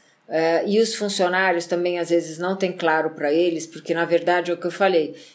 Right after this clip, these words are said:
isso é, é uma sinuca, a gente vai aprendendo na vida, né? E é a questão de, o que que é melhor? Eu registro o meu funcionário,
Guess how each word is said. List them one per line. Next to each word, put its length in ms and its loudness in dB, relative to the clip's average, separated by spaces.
isso 240 -4
é, 580 4
é 80 -2
uma 160 -2
sinuca, 480 0
a 40 4
gente 240 -6
vai 100 4
aprendendo 560 0
na 160 0
vida, 380 2
né? 280 -6
E 760 2
é 460 2
a 100 4
questão 560 2
de, 400 0
o 40 -20
que 140 2
que 120 4
é 60 6
melhor? 440 2
Eu 120 2
registro 760 2
o 40 0
meu 120 4
funcionário, 920 -2